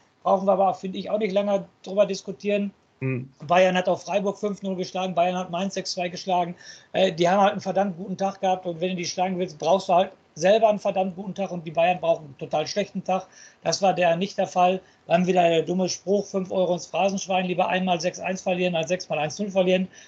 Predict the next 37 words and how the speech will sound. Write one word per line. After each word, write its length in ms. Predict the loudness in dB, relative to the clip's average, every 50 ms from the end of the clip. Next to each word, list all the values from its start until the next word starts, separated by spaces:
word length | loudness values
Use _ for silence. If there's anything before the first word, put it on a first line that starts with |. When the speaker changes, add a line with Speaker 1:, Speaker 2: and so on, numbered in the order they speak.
| -20 _ -12
Speaker 1:
Das 100 | -8 -6
hat 120 | -4 0
Sombart 420 | 2 4 4 6 6 4 4 4 0
jetzt, 300 | -2 -4 -6 -8 -8 -6
äh, 100 | -4 -4
Spruch, 320 | -4 -4 -2 -2 -2 -2
aber 300 | 0 2 2 2 2 0 -4 -4
es 160 | -2 -2 -2
ist 120 | -2 0
halt 160 | 0 0 0 0
so 300 | 0 0 0 0 0 -4 -12 _ _ _ _ _
und 160 | -4 -2 0
ich, 260 | 0 -2 -2 -6 -18 _ _ _ _
ich 260 | -20 -18 -18 -18 -20 -20 _ -12 -6
gewinne 280 | -4 0 2 2 4 6
da 140 | 6 6 6
nur 140 | 4 4 4
was 180 | 4 4 2
Positives 460 | -2 -6 -6 -4 -4 -4 -4 -4 -2 -2
bei. 140 | -2 0
Nochmal, 380 | 2 2 2 2 2 0 0 0
ich 160 | -2 -4 -2
wohne 300 | 2 2 2 2 2 -2
in 80 | -2 0
Dortmund 420 | 0 0 0 0 -2 -2 -4 -4
und 120 | -4 -4 -4
wenn 100 | -4 -4
ich 260 | -4 -6 -10 _ _ _
an 100 | -6 -2
das 160 | -2 -2 -2 -2
drei 240 | -2 0 0 0 0
zwei 280 | -2 -4 -4 -2 -2
in 80 | -2 -2
Dortmund 340 | -2 -2 -2 -2 -4 -4 -2
hier 220 | 0 0 2 2
mich 160 | 0 -2 -2
erinnere, 380 | -2 -2 -2 -2 -2 -2 -2